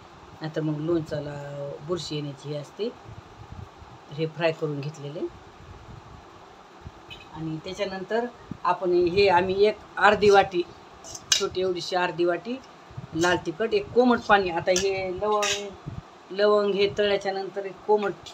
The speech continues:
तेल झाल्याच्या नंतर कोमट तेलामध्ये आम्ही थोडीशी, अ, चटणी तळून घेतलेली आहे. जास्त करपू पण दिलेली नाही, एकदम कोमट तेलामध्ये चव येते अशी तळल्यानंतर. तर हे पण एकदम थंड झालेलं आहे. आणि तुम्ही या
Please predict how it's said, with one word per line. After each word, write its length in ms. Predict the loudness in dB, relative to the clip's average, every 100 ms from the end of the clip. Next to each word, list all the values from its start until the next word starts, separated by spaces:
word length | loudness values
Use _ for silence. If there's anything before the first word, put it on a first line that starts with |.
| 2
तेल 180 | 4 2
झाल्याच्या 360 | -2 -2 -2
नंतर 260 | -2 -2 -6
कोमट 340 | -2 0 0 -2
तेलामध्ये 420 | -2 -2 -4 -4
आम्ही 160 | -6 -6
थोडीशी, 300 | -8 -10 -10 -10 -12 -20 -18 -18 -8
अ, 280 | -4 -2 -4 -4
चटणी 240 | -6 -4
तळून 260 | -2 0 0
घेतलेली 320 | -2 -4 -2
आहे. 100 | -2
जास्त 260 | 0 -2 -4 -4
करपू 280 | -6 -6 -4
पण 200 | -2 0
दिलेली 320 | 2 2 0
नाही, 220 | -2 -4
एकदम 240 | -2 0
कोमट 340 | 0 0 -2 -2 -4
तेलामध्ये 480 | -4 -4 -6 -10 -12 -16 -20 -14 -14 -14 -8 0
चव 60 |
येते 280 | 0 0 -2
अशी 220 | -6 -8 -14 -16 -20 -20 -20 -20 -14 -6
तळल्यानंतर. 580 | -4 -4 -6 -6 -6 -4 -4 -4 -14 -12
तर 40 | -4
हे 120 | -4
पण 160 | 0
एकदम 280 | 0 0 -2 -6
थंड 200 | -4 0
झालेलं 400 | 0 0 -2 -2
आहे. 100 | -4 -4 -10 -14 -10
आणि 180 | -6 -4 -2
तुम्ही 540 | -2 0 0 -2 -2
या 440 | 2 2 4 2